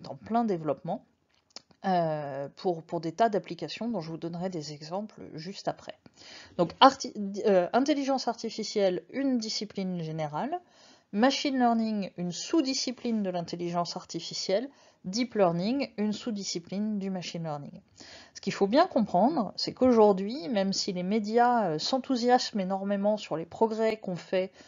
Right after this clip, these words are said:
grâce au deep learning, en pratique, dans les applications commerciales de l'intelligence artificielle, on utilise tout autant de l'intelligence artificielle traditionnelle, qu'on appelle souvent gofi pour Good Old Fashioned A I,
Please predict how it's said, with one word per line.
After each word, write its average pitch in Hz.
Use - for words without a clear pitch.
grâce 233
au 240
deep 208
learning, 196
en 254
pratique, -
dans 233
les 240
applications 208
commerciales 185
de 170
l'intelligence 165
artificielle, 190
on 226
utilise 233
tout -
autant 220
de 226
l'intelligence 214
artificielle 190
traditionnelle, 160
qu'on 170
appelle 170
souvent 180
gofi 175
pour 175
Good 196
Old 185
Fashioned 170
A 151
I, 226